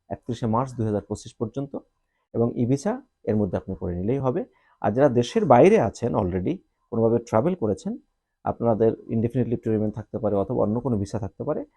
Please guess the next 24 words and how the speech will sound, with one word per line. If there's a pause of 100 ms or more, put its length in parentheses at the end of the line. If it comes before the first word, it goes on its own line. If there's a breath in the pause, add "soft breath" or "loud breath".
(160)
আপনাদের
ভি-,
আহ,
কার্ডও, (260)
আপনার,
আহ, (240)
বিআরপি
কার্ড
বা
বিআরসি
কার্ড (460)
এবং
আপনাদের
যে
ই
ভিসা (260)
সেম
সিস্টেমেই
কাজ
করবে। (400)
যদি
কোনো
জটিলতা
থাকে